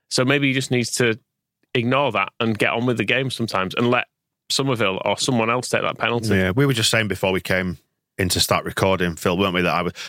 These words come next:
Speaker 2: I was trying to think of something new to say this morning 'cause we were in here, like, you know, u-, under twelve hours ago saying much the same things. And I started thinking about Bamford 'cause I saw your article as well. You kind of led off on the whole Bamford discussion. And I was thinking it, it's difficult to see a way back for,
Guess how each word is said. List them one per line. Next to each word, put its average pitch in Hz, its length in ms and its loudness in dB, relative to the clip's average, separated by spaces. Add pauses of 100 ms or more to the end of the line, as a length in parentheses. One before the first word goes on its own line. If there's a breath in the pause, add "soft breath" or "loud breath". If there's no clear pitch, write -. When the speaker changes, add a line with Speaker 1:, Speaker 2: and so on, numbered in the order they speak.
(120 loud breath)
Speaker 2:
I 98 60 0
was 107 100 0
trying - 140 0
to - 100 -6
think 139 220 2
of 117 100 0
something 110 240 0
new 117 180 2
to 104 120 0
say 120 220 2
this 110 180 -2
morning 131 260 2
'cause 110 200 0
we 113 100 2
were 107 180 2
in 110 100 -2
here, 95 440 0
like, 90 160 -2
you 104 80 -2
know, 82 120 -4 (160)
u-, 90 240 -4
under 101 260 0
twelve 98 280 0
hours 92 240 -2
ago 92 220 0
saying 95 260 0
much 92 200 -4
the 92 80 0
same 87 260 0
things. 95 320 -2 (580)
And 107 340 0
I 113 120 0
started 120 280 0
thinking 131 260 0
about 92 400 -2
Bamford 87 380 -4
'cause 90 160 0
I 92 40 0
saw 98 200 2
your 90 340 0 (100)
article 98 440 0
as 85 60 0
well. 98 100 2
You 82 80 -4
kind 90 140 -2
of 92 60 2
led 98 140 2
off 92 180 -4
on 87 80 0
the 85 100 0
whole 87 180 0
Bamford 87 360 -4
discussion. 85 460 0
And 71 80 -4 (520)
I 113 60 2
was 113 80 0
thinking 135 240 2
it, 117 100 -2
it's 147 120 0
difficult 170 360 0
to 120 80 0
see 127 140 4
a 113 60 2
way 95 120 2
back - 300 -4
for, 95 260 -2